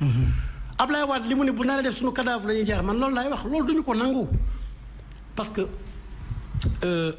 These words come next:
Speaker 2: tey ma wax la, Pikine ville la, nijaayam moo ko yor.
Speaker 1: Timbo.
Speaker 2: Waaw, maa ngi koy jaale au passage yaayam.
Speaker 1: Mhm.
Speaker 2: Guédiawaye ville la, Aliou Sall moo ko yor.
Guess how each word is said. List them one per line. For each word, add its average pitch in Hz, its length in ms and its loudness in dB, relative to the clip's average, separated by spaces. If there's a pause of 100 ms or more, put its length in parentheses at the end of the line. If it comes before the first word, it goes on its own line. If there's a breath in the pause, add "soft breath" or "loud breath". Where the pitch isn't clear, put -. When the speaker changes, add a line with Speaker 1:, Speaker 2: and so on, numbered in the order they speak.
(140)
Speaker 2:
tey 208 160 0
ma 190 120 0
wax 175 180 -2
la, 123 140 -2 (1120 loud breath)
Pikine 190 340 0
ville 135 280 0
la, 120 80 -4 (840)
nijaayam 160 380 0
moo 202 100 2
ko 226 100 -4
yor. 165 120 0 (480)
Speaker 1:
Timbo. 143 320 2 (300)
Speaker 2:
Waaw, 135 260 0 (680)
maa 143 100 4
ngi 170 80 2
koy 160 160 2
jaale 151 200 4
au 147 80 2
passage 165 340 2
yaayam. 165 300 2 (280)
Speaker 1:
Mhm. 131 120 4 (720 loud breath)
Speaker 2:
Guédiawaye 208 440 4
ville 156 260 2
la, 123 80 0 (340)
Aliou 151 200 4
Sall 165 240 2
moo 185 140 4
ko 208 120 2
yor. 151 120 0